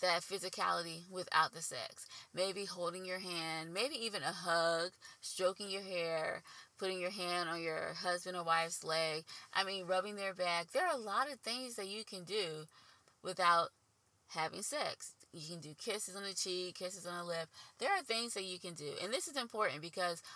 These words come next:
all of us need physical touch. Uh, there was a research done some years ago about babies who were born and they were put in, like, the little incubators because they were so small when they were born. They were put in the I C U, well, the nicu. And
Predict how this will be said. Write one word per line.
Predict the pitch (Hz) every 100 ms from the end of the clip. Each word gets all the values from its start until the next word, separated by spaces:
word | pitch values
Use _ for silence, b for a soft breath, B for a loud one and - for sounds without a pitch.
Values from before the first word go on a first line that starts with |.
| B -
all | 247 370
of | 330
us | 302
need | 240 226 220
physical | - 190 180 185 170
touch. | - 110 - - B B B _ - -
Uh, | 208 214 -
there | 240
was | 285
a | 214 190
research | 196 202 190 165 156 -
done | 165 160
some | - 208
years | 190 185
ago | 147 156
about | 151 135 123
babies | 160 175 170 165
who | 185
were | 170
born | 147 151 160
and | 156
they |
were | 156 151
put | 170 -
in, | 151
like, | 139
the | -
little | 147 160 156
incubators | 143 160 175 180 175 175 - B B B B -
because | 190 - 190 180 165
they | 160
were | 156
so | 165 - 180 180 180
small | 170 160 165 160
when | 156
they | 147
were | 143
born. | - - 131
They | 139
were | 151
put | 185
in | 156
the | 151 - -
I | 147 151
C | - 139
U, | 127 76 - B B - -
well, | 170
the | 165
nicu. | 180 180 - 120 73 B B B B
And | - 196 190 175